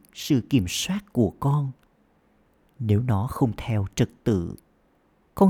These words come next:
chỉ có thể ngồi yên trong một thời gian ngắn mà thôi.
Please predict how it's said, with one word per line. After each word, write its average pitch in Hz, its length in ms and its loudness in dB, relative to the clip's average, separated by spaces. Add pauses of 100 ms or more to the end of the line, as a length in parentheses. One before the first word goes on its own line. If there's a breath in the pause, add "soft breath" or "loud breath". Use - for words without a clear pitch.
chỉ 233 160 0
có 170 260 0
thể 107 320 -2
ngồi 123 380 0
yên 151 320 0 (640)
trong 175 180 2
một 110 200 0
thời 104 220 -2
gian 110 300 -2
ngắn 107 300 -4 (240)
mà 90 320 -2 (100)
thôi. 101 380 -2